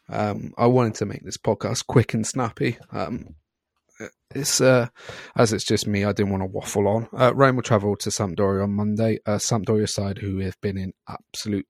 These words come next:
turmoil this season. They are already on a new manager. Dejan Stankovic, the ex-Lazio and Inter Milan player,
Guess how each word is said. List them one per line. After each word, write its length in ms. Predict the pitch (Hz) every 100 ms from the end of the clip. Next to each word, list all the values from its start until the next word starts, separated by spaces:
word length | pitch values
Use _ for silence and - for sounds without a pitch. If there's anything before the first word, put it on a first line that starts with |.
| -
turmoil 440 | 131 135 147 143
this 160 | 143 -
season. 400 | 139 143 151 147 - - -
They 120 | - 107
are 140 | 104
already 400 | 107 107 104 104
on 140 | 101
a 40 | 101
new 220 | 101 98
manager. 480 | 98 120 131 147 139 - - - -
Dejan 420 | 113 104 107 101
Stankovic, 600 | 123 117 117 113 110 -
the 100 | 101
ex-Lazio 800 | 101 - - 101 - - 101 98
and 80 | 98
Inter 220 | - -
Milan 520 | 101 101 101 98 104 - _ _ _ _
player, 420 | - 101 98 104